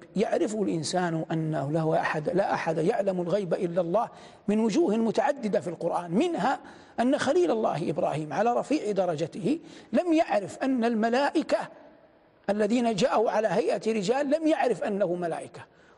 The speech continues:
وأعظم منه أن الله جل وعلا قال لنبيه: "ومن أهل المدينة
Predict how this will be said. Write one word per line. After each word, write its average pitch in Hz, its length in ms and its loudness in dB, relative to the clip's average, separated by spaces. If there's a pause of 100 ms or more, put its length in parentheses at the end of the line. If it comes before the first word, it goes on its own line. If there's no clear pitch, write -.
وأعظم 277 580 4
منه 226 320 -2 (440)
أن 226 140 4
الله 214 320 2
جل 185 240 0
وعلا 175 320 2
قال 170 240 0
لنبيه: 180 720 0 (500)
"ومن 240 360 2
أهل 170 260 0
المدينة 165 600 0